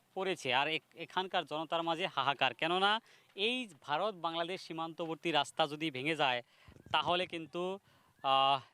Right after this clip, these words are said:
মানকাচর সমষ্টি বৃহৎ এলাকা ভাঙনের কবলে পড়বে।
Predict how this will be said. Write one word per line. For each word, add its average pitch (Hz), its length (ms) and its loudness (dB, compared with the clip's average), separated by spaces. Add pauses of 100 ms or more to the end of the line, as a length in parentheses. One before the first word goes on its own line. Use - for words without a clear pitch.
(200)
মানকাচর 175 760 -2
সমষ্টি 156 640 -8 (480)
বৃহৎ 160 460 -2
এলাকা 165 560 0 (360)
ভাঙনের 160 420 -4
কবলে 151 300 -2
পড়বে। 160 420 -4